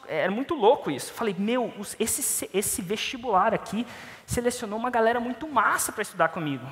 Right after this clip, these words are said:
E se a gente for simplesmente tomar cerveja, ia dar alguma coisa boa aqui. Então, o que eu pensei?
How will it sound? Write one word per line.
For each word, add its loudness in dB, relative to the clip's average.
E -10
se -4
a 0
gente -4
for -2
simplesmente -4
tomar -2
cerveja, -2
ia -2
dar 6
alguma 2
coisa -4
boa 0
aqui. -6
Então, 2
o -2
que -4
eu 4
pensei? 4